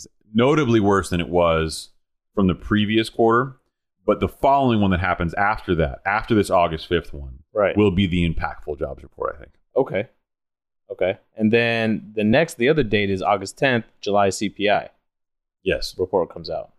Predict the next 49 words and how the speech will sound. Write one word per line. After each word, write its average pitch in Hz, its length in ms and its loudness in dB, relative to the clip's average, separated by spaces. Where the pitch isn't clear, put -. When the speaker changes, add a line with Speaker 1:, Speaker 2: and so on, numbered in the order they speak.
Speaker 1:
That 107 140 2
one 139 100 2
will 135 60 2
be, 117 140 4
that 104 140 4
one 131 80 4
will 139 60 0
be 107 280 0
a, 101 60 4
a, 85 220 4
a 87 40 -2
crapshoot. 87 440 0
I 78 60 0
don't 117 140 0
think 123 140 -2
I've 104 120 0
got 98 160 2
enough 87 500 -6
data 90 460 2
right 90 220 2
now 90 200 0
for 87 120 -8
me 85 160 -2
to 80 80 -2
conclude 82 360 -4
one 80 160 0
way 80 120 0
or - 20 0
Speaker 2:
But, 135 100 4
Speaker 1:
the 131 80 4
Speaker 2:
like, 127 80 4
Speaker 1:
other. 131 60 4
Speaker 2:
what 180 200 4
would, 170 340 2
what 202 180 4
would 196 120 4
need 165 260 2
to, 135 300 4
like, 117 260 0
so 110 420 0
we 117 140 2
were 123 140 4
at 113 280 2
nine 117 220 0
point 113 240 0
one 101 180 -2
percent, 92 400 -12
right? 95 300 -2
Speaker 1:
Right. - 140 -10